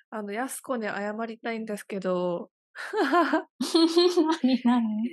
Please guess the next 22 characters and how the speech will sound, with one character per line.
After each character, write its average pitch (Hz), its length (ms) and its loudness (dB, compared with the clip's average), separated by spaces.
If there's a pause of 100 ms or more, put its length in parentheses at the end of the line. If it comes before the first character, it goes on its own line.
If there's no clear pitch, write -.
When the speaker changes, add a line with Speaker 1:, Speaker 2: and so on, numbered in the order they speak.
(180)
Speaker 1:
い 247 60 -2
や、 269 220 6
だ 277 80 4
っ 269 80 -4
て 269 100 -6
さ、 262 220 0
本 277 260 -4
当 294 80 0
は 285 140 2
さ、 269 340 -4
今 247 240 -4
撮 240 160 -6
っ - 20 -16
て 233 160 -6
る 214 140 -6
ポ 214 120 -6
ッ - 20 -8 (100)
ド 208 80 -12
キ 214 80 -6
ャ 226 80 -4
ス - 80 -16
ト、 - 80 -6